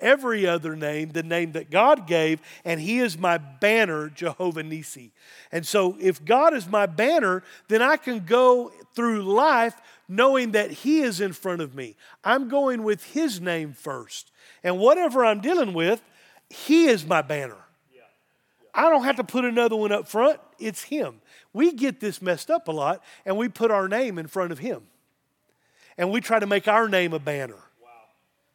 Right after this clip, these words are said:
Speaker 1: He is our banner. We'll talk more about that. Number seven, Jehovah M-, let me say this right,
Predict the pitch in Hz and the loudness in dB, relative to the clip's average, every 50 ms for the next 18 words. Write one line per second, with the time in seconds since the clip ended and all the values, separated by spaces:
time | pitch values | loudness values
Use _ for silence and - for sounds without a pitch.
0 | _ _ _ _ _ _ - 196 214 214 170 185 170 156 147 165 156 151 135 120 | _ _ _ _ _ _ -8 -6 -4 -4 -2 -2 -2 -2 -2 -4 -6 -6 -8 -10
1 | 110 135 151 151 - 165 156 131 131 143 147 139 143 151 143 - - 143 135 170 | -12 -12 -12 -10 -6 -8 -8 -6 -6 -8 -6 -4 -2 -4 -4 -4 -6 -8 -6 -4
2 | 220 240 202 - - 220 208 175 143 120 110 _ _ _ _ _ _ _ _ _ | -4 -4 -4 -2 0 0 0 -2 -4 -10 -18 _ _ _ _ _ _ _ _ _
3 | _ _ - 151 180 175 160 - 196 220 254 240 240 262 262 247 233 - _ _ | _ _ -6 -2 -2 -2 0 2 2 2 2 4 2 2 2 0 -4 -10 _ _
4 | _ _ _ _ _ _ _ _ _ _ _ _ _ _ _ _ _ _ _ _ | _ _ _ _ _ _ _ _ _ _ _ _ _ _ _ _ _ _ _ _
5 | _ _ _ - - 208 240 240 240 226 180 _ _ _ _ _ _ _ _ _ | _ _ _ -6 -2 -2 -2 -2 -2 -6 -12 _ _ _ _ _ _ _ _ _
6 | _ _ _ _ _ _ _ _ _ _ _ _ _ _ _ _ _ _ - _ | _ _ _ _ _ _ _ _ _ _ _ _ _ _ _ _ _ _ -20 _
7 | - 143 147 - - 165 170 165 143 - - 165 156 151 147 131 - 151 143 131 | -18 -18 -14 -10 -10 -8 -8 -8 -6 -6 -4 -4 -4 -6 -8 -8 -6 -6 -6 -6
8 | 123 120 | -8 -12